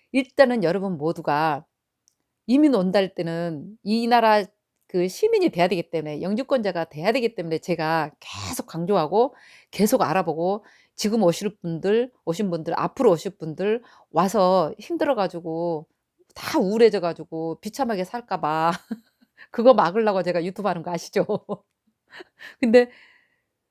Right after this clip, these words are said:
정말 그걸 막으려나 봐요, 제가. <laughs> 계속 이렇게 이게 일어나는 일을 제가 이렇게 돌아다니면서도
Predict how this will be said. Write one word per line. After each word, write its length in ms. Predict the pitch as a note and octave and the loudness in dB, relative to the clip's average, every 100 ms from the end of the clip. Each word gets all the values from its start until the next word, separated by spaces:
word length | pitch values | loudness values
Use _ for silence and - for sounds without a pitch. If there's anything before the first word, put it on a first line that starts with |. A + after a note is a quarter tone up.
| _ _ _ | _ _ _
정말 300 | - B3+ C#4 | 2 6 6
그걸 220 | B3+ A#3+ | 6 4
막으려나 480 | G3 F#3+ A#3 A3 F#3 | 6 6 6 4 2
봐요, 220 | F3 D#3+ E3 | 0 0 0
제가. 160 | G3 | 0
<laughs> 1160 | A3+ - - - B3+ - _ _ _ - - - | 0 -4 -8 -6 -8 -8 _ _ _ -20 -20 -10
계속 400 | - B3 D4+ D#4 | 4 6 6 4
이렇게 280 | G#3+ G3 G#3+ | 0 0 -2
이게 200 | F#3+ G3 | 0 -2
일어나는 500 | F#3+ A#3+ A3 G3 F3+ | 0 0 0 -2 -4
일을 420 | F#3 F#3 E3+ D3 _ _ | -2 -2 -2 -4 _ _
제가 220 | G3 G3 | -2 0
이렇게 160 | F3 | -2
돌아다니면서도 920 | - F3+ G#3+ G3+ E3+ D#3 E3+ A#3 F#3+ | -6 -4 0 0 -2 -6 0 2 2